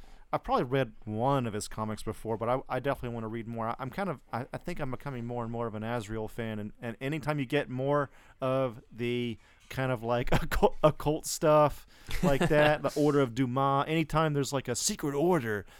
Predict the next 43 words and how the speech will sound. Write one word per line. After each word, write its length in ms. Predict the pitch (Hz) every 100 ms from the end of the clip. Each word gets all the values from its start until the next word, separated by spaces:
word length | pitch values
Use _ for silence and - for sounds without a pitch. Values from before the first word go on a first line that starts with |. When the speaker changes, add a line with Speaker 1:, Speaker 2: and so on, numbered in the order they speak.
| - -
Speaker 1:
I'm 100 | 143
fucking 440 | 165 - 143 104 101
down, 380 | 120 127 120 110
dude. 340 | 120 120 110
Like, 240 | 117 110
the 100 | -
whole 180 | 110 147
Court 260 | - 151 143
of 100 | 131
Owls 300 | 147 147 135
and 80 | 143
all 100 | 143
that 140 | 147
shit, 240 | - 160 -
too, 220 | 160 156
like, 260 | 123 113 - - - - - - -
Speaker 2:
Mm-hmm. 200 | 107 104 92 -
Speaker 1:
I 80 | 147
like 260 | 214 226
secret 420 | - 208 165 160 151
orders. 380 | 143 110 98
I 80 | 123
think 240 | 120 143 131
it's 160 | -
cool. 220 | - 139
Speaker 2:
Yeah, 160 | 113 95
Speaker 1:
Any 120 | 165
kind 220 | 143 175
Speaker 2:
I've 60 | 151
Speaker 1:
of 40 | -
play 180 | 101 160
Speaker 2:
noticed. 180 | 160
Speaker 1:
on 140 | 147 139
Speaker 2:
<laughs> 0 |
Speaker 1:
Illuminati 760 | 131 147 165 135 143 143 143 131
or 80 |
something 280 | 123 139 139
like 220 | 131 131
that, 180 | - 135
I 60 | 131
think 220 | - 123
it's 160 | - -
very 280 | 117 110